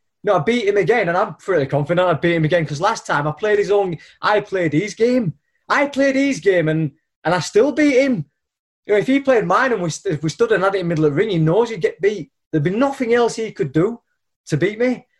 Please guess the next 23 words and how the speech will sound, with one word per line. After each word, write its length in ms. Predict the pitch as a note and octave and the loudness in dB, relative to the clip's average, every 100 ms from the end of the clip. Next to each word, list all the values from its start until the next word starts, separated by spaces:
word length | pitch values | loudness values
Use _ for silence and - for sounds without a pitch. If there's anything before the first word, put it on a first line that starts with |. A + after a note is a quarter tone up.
| _ | _
It's 80 | F3+ | -2
like, 320 | F#3+ D3+ - _ _ - | 0 0 -4 _ _ -10
it's 160 | D3+ | -10
a 40 | D#3+ | -4
box 300 | B3 - - | -6 -6 -2
ticks. 260 | A#3+ B3+ | -2 0
I 40 | F#3+ | -2
move 260 | G3+ A3+ | -2 -2
forward. 260 | F#3+ A3 B3 | 0 2 0
I'm 160 | G#3+ | -4
co-, 200 | D#3 A3 - | -6 -4 -2
I'm 160 | F3 | -2
settled. 400 | - - G#3+ A3 | -2 -2 0 -2
I'm 80 | G#3+ | -4
content. 400 | F#3+ D#3 F3+ G#3+ | -6 -2 -2 -2
It's 140 | E3+ | -4
like, 220 | F3 D3+ - _ _ C#3+ | -2 -2 -4 _ _ -2
I 40 | |
don't 120 | G#3 | 0
have 100 | G#3+ | 0
to 80 | G3 | -4
prove 260 | - G#3+ G3+ | -2 0 2
anything 500 | G3 D#3+ F#3 D3+ | 0 -2 -2 -2